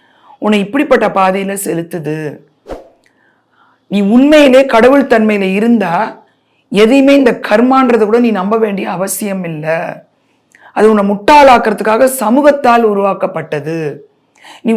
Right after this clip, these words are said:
உண்மையான ஒரு வ-, ஞானத்தை பெற்றினா எந்த சாத்திரங்களையும் நீ நம்ப மாட்ட. உன்னோட அனுபவங்கள் மட்டும்தான் நீ நம்பிக்குவ. அதுதான் உண்மையான நம்பிக்கையா இருக்கும். மற்றது எல்லா நம்பிக்கையும் குப்பைகள் தான்.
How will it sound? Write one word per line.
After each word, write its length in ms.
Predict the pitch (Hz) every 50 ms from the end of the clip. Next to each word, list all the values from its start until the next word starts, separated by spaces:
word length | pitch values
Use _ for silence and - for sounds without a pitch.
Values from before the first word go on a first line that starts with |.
| 214
உண்மையான 400 | 233 247 269 302 302 302 311 320 320 311
ஒரு 180 | 285 262 233 208
வ-, 240 | 196 202 196 190 190 190
ஞானத்தை 360 | 202 220 247 269 - - 220 185
பெற்றினா 520 | - 185 175 175 - 226 208 190 165 165 170 175 - - - - - - - - 175 180
எந்த 260 | 202 220 233 247 240 226 208 175 - -
சாத்திரங்களையும் 720 | 196 196 226 240 - 240 214 202 196 196 208 214 208 180
நீ 60 | 170 156
நம்ப 180 | 151 165 165 180 180
மாட்ட. 340 | 175 160 151 139 - - - 147 143 143 139 - _ _ _ _ _ _ _ _ _ - - -
உன்னோட 380 | - 165 185 190 190 190 180 175 160 156
அனுபவங்கள் 560 | 165 202 240 240 254 240 226 208 190 175 175
மட்டும்தான் 480 | 165 160 160 - - 214 208 208 214 214
நீ 40 | 208 190 165
நம்பிக்குவ. 400 | 156 151 147 147 147 - - - - - - _ _ _ _ _ _ _ _ _ _ _ _ _ _ _ _ -
அதுதான் 380 | 170 190 202 226 226 240 240 233 208
உண்மையான 380 | 190 190 202 196 196 190 190 190
நம்பிக்கையா 520 | 180 170 160 156 156 156 156 - 160 165 156
இருக்கும். 260 | 151 151 - - - - - - - - -
மற்றது 360 | - 208 202 208 240 214 208
எல்லா 280 | 208 202 214 226 226 220 214
நம்பிக்கையும் 540 | 202 196 190 190 190 190 202 196 190 196 -
குப்பைகள் 480 | 170 160 - 175 165 156 151 165 - -
தான். 260 | - - - - -